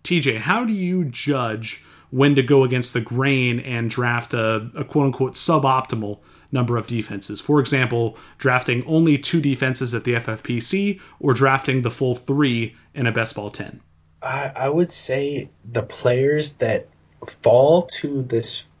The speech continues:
Speaker 2: say, the fourteenth and fifteenth round range could be a big determining factor. Uh, if you're getting some huge value there where you have an unexpected depth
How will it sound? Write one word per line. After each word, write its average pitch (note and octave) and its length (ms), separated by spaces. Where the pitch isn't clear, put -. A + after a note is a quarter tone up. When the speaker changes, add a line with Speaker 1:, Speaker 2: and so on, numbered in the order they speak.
Speaker 2:
say, B2+ 320
the A#2 100
fourteenth A#2+ 540
and A2+ 120
fifteenth B2+ 460
round A#2+ 240
range A#2+ 600
could C3+ 140
be D3+ 120
a C3 60
big C3 260
determining A#2 500
factor. - 640
Uh, A#2+ 240
if - 120
you're E3 240
getting D3+ 640
some B2+ 280
huge D#3+ 540
value B2+ 440
there D#3 380
where B2 560
you C3 380
have B2+ 580
an B2 140
unexpected C#3 840
depth - 420